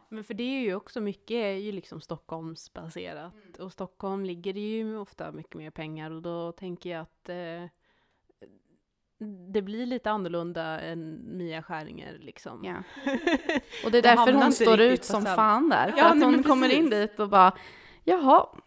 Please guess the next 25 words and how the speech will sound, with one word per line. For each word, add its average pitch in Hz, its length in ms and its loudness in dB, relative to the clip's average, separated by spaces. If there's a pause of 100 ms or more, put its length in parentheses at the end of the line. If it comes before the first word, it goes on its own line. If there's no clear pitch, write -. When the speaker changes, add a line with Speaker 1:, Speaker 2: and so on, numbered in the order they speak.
(100)
Speaker 2:
här 269 300 -2
är 302 120 2
jag 285 320 4 (140)
och 247 360 -2
där 240 220 0
är 254 80 -2
ni 226 220 -2
med 226 200 -4
era 202 380 -2 (720)
guldklockor. 180 1600 -2 (240)
Okej." 185 420 -6 (1200)
Och, - 400 -10 (100)
ja, 202 280 -2 (120)
hon 202 220 -4
är - 20 0
ju 202 60 0
inte 247 180 -6
med 185 280 -6
nu 254 80 -2
riktigt - 520 -12 (180)
väl 104 320 -6 (340)
längre 170 340 -6
i - 40 -6
serien. - 340 -10 (1120)
Nej. 196 360 -2